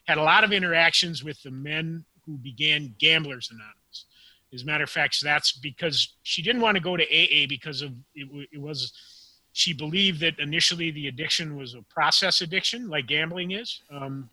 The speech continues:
that there's this action we take. Um, so that's how she, and in fits and starts it started. You can look into the history at your leisure, but, but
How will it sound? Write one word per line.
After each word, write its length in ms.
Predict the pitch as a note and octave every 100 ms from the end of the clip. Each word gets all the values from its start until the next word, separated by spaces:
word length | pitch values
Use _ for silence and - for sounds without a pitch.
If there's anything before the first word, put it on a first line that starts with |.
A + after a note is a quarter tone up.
| _
that 120 | C#3+ B2+
there's 240 | D3 C3
this 220 | C#3 C3 -
action 440 | D3+ D3+ - E3+
we 120 | D#3 D#3
take. 300 | E3+ E3 F3+ _ _ _ _ _ -
Um, 460 | C#3+ C3+ C3 A#2+ _ _ _ _ _ -
so 240 | - - D#3
that's 260 | F3 F#3
how 240 | F#3+ E3+ C#3+
she, 360 | - E3+ D3 D3
and 120 | C#3+
in 120 | C#3
fits 340 | B2+ G3+ F#3+ F#3
and 120 | D#3+
starts 380 | - D#3 C#3 D3
it 80 | A2+
started. 420 | F3 C#3 A#2+ A#2
You 80 | B2+
can 140 | C#3+
look 160 | D3+ D3
into 160 | C#3+
the 100 | C3+
history 500 | B2+ C#3+ - C#3 C3+ - - _ _ C3+
at 160 | C3
your 80 | B2+
leisure, 340 | C#3 E3 C#3+
but, 240 | B2 C3+ B2+ _ _ _ _ _
but 120 | D3+